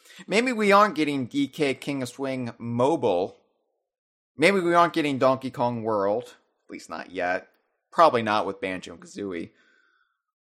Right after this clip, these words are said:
We're not gonna get Donkey Kong Country Key Party or whatever the hell I called it. We're not gonna get Mario Kart Team Rally. We're not gonna get Diddy Kong Racing on Nintendo Switch Online Plus expansion pack.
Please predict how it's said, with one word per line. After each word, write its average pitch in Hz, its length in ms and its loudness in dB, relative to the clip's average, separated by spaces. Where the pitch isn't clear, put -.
We're 175 100 2
not 185 160 8
gonna 170 160 2
get 156 220 4
Donkey 143 260 4
Kong 135 120 0
Country 123 680 -4
Key 151 220 -4
Party 104 400 -2
or 98 100 -2
whatever 101 360 -4
the 95 80 -10
hell 95 180 -4
I 92 80 -2
called 92 340 -8
it. 104 200 -4
We're 170 100 2
not 208 140 8
gonna 220 160 6
get 190 240 4
Mario 170 420 10
Kart 160 320 4
Team 190 340 -4
Rally. 104 540 0
We're 110 80 -6
not 117 180 0
gonna 117 140 -4
get 107 160 -4
Diddy 110 180 -4
Kong 110 240 -4
Racing 101 600 -8
on 90 380 -10
Nintendo 95 260 -12
Switch - 220 -14
Online 92 300 -10
Plus - 240 -18
expansion - 440 -16
pack. 82 360 -8